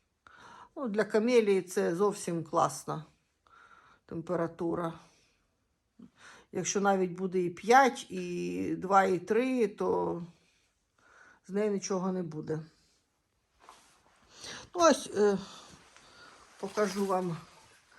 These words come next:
починає вже, вже забарвлені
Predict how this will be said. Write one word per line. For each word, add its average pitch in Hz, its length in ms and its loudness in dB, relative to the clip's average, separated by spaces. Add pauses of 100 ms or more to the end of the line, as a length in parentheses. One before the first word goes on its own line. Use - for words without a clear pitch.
(240)
починає 180 720 -2 (1000)
вже, 190 300 -10 (360)
вже 185 500 -8
забарвлені 180 920 -2